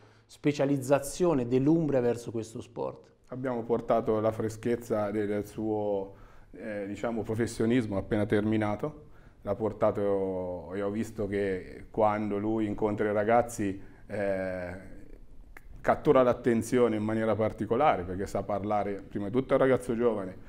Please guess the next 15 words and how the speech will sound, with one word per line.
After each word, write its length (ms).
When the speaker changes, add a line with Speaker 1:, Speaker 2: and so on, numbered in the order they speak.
Speaker 2:
e 100
poi 240
porta, 640
eh, 300
notizie 640
fresche 440
dal 220
professionismo, 760
perché 300
poi 220
tutti 200
i 40
ragazzi 420
am-, 220
ambiscono 720